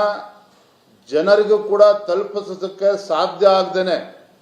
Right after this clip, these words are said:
ಬಡವರ ಮೇಲೆ ಗದಾಪ್ರಹಾರವನ್ನ ಮಾಡ್ತಕ್ಕಂಥದ್ದನ್ನ ನಿಲ್ಲಿಸಿ. ನೀವು, ನೀವು ನಿಜವಾಗ್ಲೂ ಕೂಡ ಪ್ರಾಮಾಣಿಕರಿದ್ರೆ ರಾಜ್ಯದ ಜನರ ಮುಂದೆ ಕ್ಷಮೆ ಕೇಳಲಿ.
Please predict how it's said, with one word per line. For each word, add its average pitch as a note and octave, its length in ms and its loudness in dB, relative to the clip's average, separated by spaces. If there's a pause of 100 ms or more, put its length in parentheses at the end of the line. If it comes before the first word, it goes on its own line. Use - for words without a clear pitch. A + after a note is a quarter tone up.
(880)
ಬಡವರ G#3 420 4
ಮೇಲೆ G#3 720 0 (640)
ಗದಾಪ್ರಹಾರವನ್ನ G3 920 0
ಮಾಡ್ತಕ್ಕಂಥದ್ದನ್ನ F#3+ 920 -4
ನಿಲ್ಲಿಸಿ. F#3+ 380 -4
ನೀವು, F3+ 600 0 (1900)
ನೀವು C#3+ 140 -6
ನಿಜವಾಗ್ಲೂ G3+ 420 4
ಕೂಡ G#3 160 2
ಪ್ರಾಮಾಣಿಕರಿದ್ರೆ G3+ 1200 0 (180)
ರಾಜ್ಯದ F#3+ 420 0
ಜನರ G#3 300 0
ಮುಂದೆ G#3+ 200 -4
ಕ್ಷಮೆ G#3+ 400 0
ಕೇಳಲಿ. G#3+ 640 0